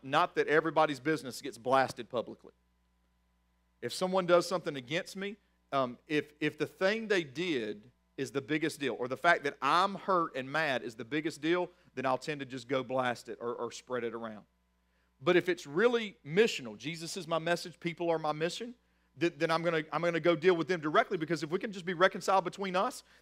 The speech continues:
that kept it as small of a circle as it could possibly be kept in, okay?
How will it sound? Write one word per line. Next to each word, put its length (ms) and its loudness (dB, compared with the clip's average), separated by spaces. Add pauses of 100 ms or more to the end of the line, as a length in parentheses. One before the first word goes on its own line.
that 180 8
kept 240 0
it 120 0
as 140 -2
small 480 0
of 80 -4
a 40 -6
circle 320 -4
as 100 -6
it 60 -10
could 80 -14
possibly 280 -2
be 100 -12
kept 260 -2
in, 120 -16 (340)
okay? 220 -2